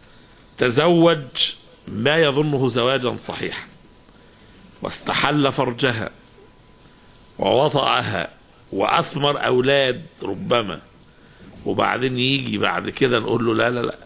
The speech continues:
أقول الكلام ده لو في البيوع، لو في غيره. من ثم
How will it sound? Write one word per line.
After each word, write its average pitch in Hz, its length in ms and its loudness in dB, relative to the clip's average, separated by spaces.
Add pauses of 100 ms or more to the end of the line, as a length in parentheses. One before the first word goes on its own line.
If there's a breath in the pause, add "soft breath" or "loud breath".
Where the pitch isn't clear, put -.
(500)
أقول 113 280 -2
الكلام 127 380 0
ده 123 100 -2
لو 113 140 0
في 101 140 -8
البيوع، 101 600 0
لو 92 200 -2
في - 160 -12
غيره. 104 240 -2 (3250 loud breath)
من 151 240 4
ثم 214 460 4